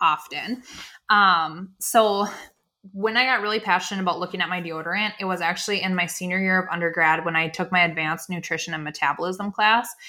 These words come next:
and we learned about our, basically those, some of those, um, electrolytes that are in our metabolic panels that we run. So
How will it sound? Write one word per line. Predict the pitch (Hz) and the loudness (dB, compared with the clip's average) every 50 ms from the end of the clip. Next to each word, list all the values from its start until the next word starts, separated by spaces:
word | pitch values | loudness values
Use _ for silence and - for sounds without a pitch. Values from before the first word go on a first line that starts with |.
| - - - - _ _ _ - | -20 -20 -20 -20 _ _ _ -6
and | 214 208 | -4 -2
we | 202 | 0
learned | 196 185 175 175 185 196 | 0 2 2 2 2 2
about | 185 185 175 175 170 170 165 165 - | 4 4 6 6 6 4 2 2 2
our, | 180 175 165 165 165 165 160 165 165 165 165 - _ _ _ _ _ _ _ - - 180 170 165 - | 4 4 6 6 6 6 6 6 6 4 2 -4 _ _ _ _ _ _ _ -10 -8 -6 -6 -2 0
basically | 170 165 165 - 185 185 180 | 0 0 0 0 0 0 2
those, | 170 170 180 180 - | 2 2 0 2 4
some | - 190 185 | 4 4 4
of | 180 | 6
those, | 175 175 175 175 165 - - - | 4 4 4 2 0 -6 -6 -2
um, | 190 175 165 160 156 - | 0 2 4 2 2 2
electrolytes | 170 175 170 170 - 185 165 160 160 - | 2 0 0 0 0 -4 -2 -2 -2 0
that | 185 175 | 0 2
are | 175 165 | 2 2
in | - 165 165 | 2 2 2
our | 160 160 | 2 2
metabolic | 160 156 147 151 156 147 - - - | 2 2 0 2 2 0 0 0 -2
panels | - - 151 151 - 151 151 | -4 -2 -2 -2 -2 -4 -6
that | - - - | -6 -6 -6
we | 160 | -6
run. | - - 147 95 - 185 - - - - - - - - _ _ _ _ - | -6 -6 -6 -6 -8 -10 -14 -18 -20 -20 -20 -20 -20 -20 _ _ _ _ -8
So | - - 220 208 196 190 185 180 175 185 | 0 2 4 6 6 6 6 4 4 2